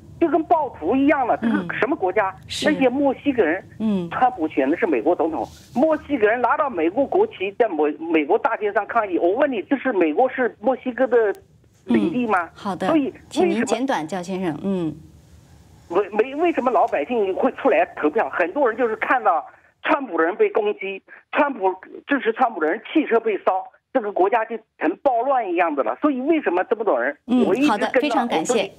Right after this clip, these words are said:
Speaker 2: 好，教先生，非常感谢，知道您的意思。因为时间有限啊，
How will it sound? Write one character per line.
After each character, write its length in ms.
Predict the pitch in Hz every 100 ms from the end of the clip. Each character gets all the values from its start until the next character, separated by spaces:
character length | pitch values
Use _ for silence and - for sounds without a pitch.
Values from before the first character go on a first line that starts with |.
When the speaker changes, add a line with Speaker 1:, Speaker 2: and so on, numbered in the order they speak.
| - - -
Speaker 2:
好， 200 | 214 190
教 180 | - 247
先 80 |
生， 80 | 233
非 100 | 247
常 120 | 240
感 100 | 220
谢， 140 | 175 214
知 180 | 220 254
道 100 | 226
您 140 | 196
的 80 | 233
意 80 | 233
思。 140 | 160
因 80 | 220
为 80 | 240
时 120 | 208
间 180 | 240 247
有 120 | 170
限 260 | - 220
啊， 140 | 180